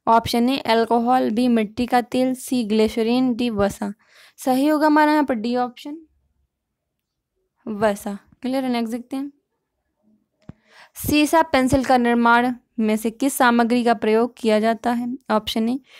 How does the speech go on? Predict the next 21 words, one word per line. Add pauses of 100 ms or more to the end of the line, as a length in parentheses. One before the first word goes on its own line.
(140)
ग्रेफाइट, (100)
बी
सीसा, (340)
सी (240)
कार्बन, (140)
डी (320)
अभ्रक। (480)
सही
होगा
हमारे
यहाँ
पर
ए
ऑप्शन, (1300)
ग्रेफाइट, (480)
ग्रेफाइट।
क्लियर,
नेक्स्ट
देखते
हैं। (680)
सकृत